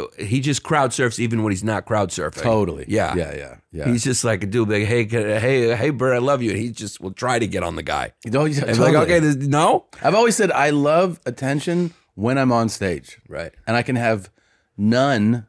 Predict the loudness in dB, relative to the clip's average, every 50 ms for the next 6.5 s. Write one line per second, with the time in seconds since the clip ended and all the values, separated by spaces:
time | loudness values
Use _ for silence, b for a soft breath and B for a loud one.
0 | _ _ -4 -2 -2 0 -2 -2 0 0 0 0 0 -2 -2 -2 -2 -2 -2 -4
1 | -6 -4 -2 -2 -2 -4 -6 -10 _ _ _ _ -6 -2 -2 -2 -2 -2 -4 -4
2 | -4 -4 -4 -8 -10 -10 -10 -12 -12 -16 _ _ -8 -6 -6 -6 -8 -10 _ _
3 | _ _ _ -2 0 2 2 2 0 0 0 -2 -2 -2 -4 -4 -4 -4 -4 -6
4 | -10 _ -8 -6 -2 -2 -2 -2 -2 -2 -2 -2 0 0 0 0 0 0 -2 0
5 | 2 2 4 4 2 2 2 0 0 0 -2 -4 -6 -6 -8 -10 -12 -12 -12 -12
6 | -12 -12 -10 -4 0 0 2 2 0